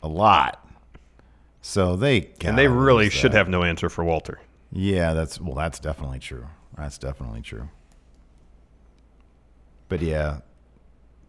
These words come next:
Speaker 2: It's raining
Speaker 1: Ilya's
Speaker 2: hard.
Speaker 1: gonna, I know.
Speaker 2: Oh, yeah, Ilya and Finn. That's a toss-up. They might.
Speaker 1: You think that's a toss-up?
Speaker 2: I mean, Finn probably should win to feed into his story. Yeah, Finn should win that.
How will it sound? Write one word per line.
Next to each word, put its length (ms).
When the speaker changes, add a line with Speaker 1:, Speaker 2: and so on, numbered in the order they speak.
Speaker 2:
It's 100
raining 300
Speaker 1:
Ilya's 200
Speaker 2:
hard. 180
Speaker 1:
gonna, 200
I 120
know. 460
Speaker 2:
Oh, 80
yeah, 120
Ilya 320
and 120
Finn. 360
That's 260
a 40
toss-up. 540
They 100
might. 200
Speaker 1:
You 60
think 180
that's 160
a 60
toss-up? 440
Speaker 2:
I 20
mean, 100
Finn 200
probably 220
should 200
win 260
to 120
feed 240
into 500
his 100
story. 500
Yeah, 140
Finn 220
should 180
win 120
that. 140